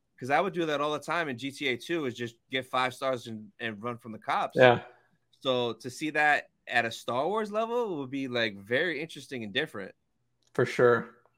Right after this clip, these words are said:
Speaker 1: So
Speaker 2: Yeah, I'd, I'd be into that. And then they got the, the speeders, like, the Mod's head and Boba and all that. Like,
Speaker 1: Yeah, the speeder stuff looks fun, man. So,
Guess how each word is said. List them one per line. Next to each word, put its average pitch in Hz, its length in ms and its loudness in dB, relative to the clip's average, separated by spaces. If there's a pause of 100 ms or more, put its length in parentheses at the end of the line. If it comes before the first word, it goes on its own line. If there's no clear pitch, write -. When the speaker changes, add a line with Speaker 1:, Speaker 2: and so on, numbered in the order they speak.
(380)
Speaker 1:
So - 220 -4
Speaker 2:
Yeah, 113 260 2 (120)
I'd, 127 260 0
I'd 127 200 6
be 123 100 8
into 120 160 6
that. 117 160 6
And 123 120 2
then 147 100 8
they 143 100 8
got 139 220 8
the, 117 180 8
the 113 180 4
speeders, 127 560 4
like, 113 140 6
the 113 80 -2
Mod's 110 400 4
head 120 240 4
and 117 280 -2
Boba 113 300 6
and 131 80 4
all 135 120 4
that. 139 200 4
Like, 117 200 2 (100)
Speaker 1:
Yeah, 131 920 -2
the 113 100 -10
speeder 135 440 -4
stuff 117 320 -6
looks 107 220 -10
fun, 113 560 -4
man. 98 480 -4
So, 101 460 -4